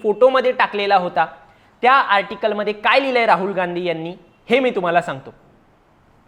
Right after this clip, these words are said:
राहुल गांधी म्हणतात, "माझं मत क्षुल्लक किंवा फसवेगिरी विषयी नाहीये, तर राष्ट्रीय संस्थांना जी फसवेगिरी ग्रासते त्याविषयी आहे."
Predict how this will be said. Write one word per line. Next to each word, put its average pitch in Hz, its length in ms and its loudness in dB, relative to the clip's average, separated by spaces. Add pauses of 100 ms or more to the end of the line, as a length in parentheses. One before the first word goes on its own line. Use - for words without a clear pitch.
(320)
राहुल 226 280 4
गांधी 277 320 2
म्हणतात, 233 380 0 (100)
"माझं 214 380 2
मत 226 140 4 (360)
क्षुल्लक 247 440 0 (120)
किंवा 233 240 0 (120)
फसवेगिरी 220 540 -2
विषयी 196 340 -4
नाहीये, 190 420 -2 (180)
तर 180 100 -2
राष्ट्रीय 175 440 -2
संस्थांना 208 760 0 (440)
जी 277 140 2 (100)
फसवेगिरी 220 600 -2
ग्रासते 196 960 0
त्याविषयी 208 480 0
आहे." 101 100 -12